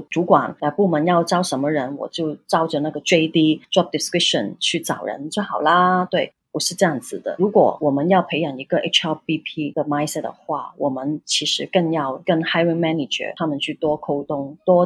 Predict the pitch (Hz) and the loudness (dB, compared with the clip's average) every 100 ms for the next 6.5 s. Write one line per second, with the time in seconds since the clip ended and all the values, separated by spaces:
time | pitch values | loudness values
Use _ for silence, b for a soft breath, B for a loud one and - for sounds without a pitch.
0 | 180 151 151 - 127 - 170 160 139 - | 2 -4 -4 -4 -4 -6 -6 -4 -6 -8
1 | 180 151 131 127 185 160 - 147 156 - | -6 -6 -8 -4 -2 -2 -4 -8 -10 -14
2 | - 143 135 135 - 214 165 - - 185 | -10 -8 -8 -6 4 6 6 6 4 4
3 | 170 202 208 170 165 170 202 185 180 165 | 4 2 2 0 0 2 2 4 2 2
4 | 196 185 156 - 202 202 156 - - 240 | 2 2 -2 0 2 4 2 0 2 2
5 | - 123 113 139 135 - 190 147 185 196 | 2 0 0 0 -2 4 4 4 0 -2
6 | 160 165 143 - | -2 -4 -8 -12